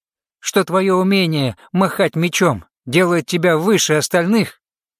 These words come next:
то ты серьёзно заблуждаешься», ровно ответил Мик, хотя показное спокойствие давалось ему ой как нелегко.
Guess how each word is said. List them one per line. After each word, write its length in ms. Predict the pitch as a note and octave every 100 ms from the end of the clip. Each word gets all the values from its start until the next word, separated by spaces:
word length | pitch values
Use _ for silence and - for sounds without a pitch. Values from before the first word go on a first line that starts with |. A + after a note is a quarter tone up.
| _ _ -
то 80 | A3
ты 140 | A#3+
серьёзно 560 | - A3+ A3+ G#3+ F#3+ F#3
заблуждаешься», 960 | F#3 F3+ F#3+ D#3+ E3 G#2 - A2+ - _ _ _ _ _ _
ровно 480 | C3+ F3 F3 F3 D3
ответил 500 | C#3 D#3 D3+ - C#3+
Мик, 460 | D3+ D3 G2+ - _ _ _ _
хотя 440 | - F3 E3 F#3 D3
показное 600 | - - D#3+ B2+ D#3 D3
спокойствие 800 | B2+ - C3 E3+ D#3+ - D3 C#3 - _ _ _ _ _ -
давалось 580 | A2+ D3 E3 D3+ D3 -
ему 280 | D3 D3 C#3+
ой 180 | D3+
как 240 | - C#3 -
нелегко. 760 | C3+ C3+ B2+ - - G#2 -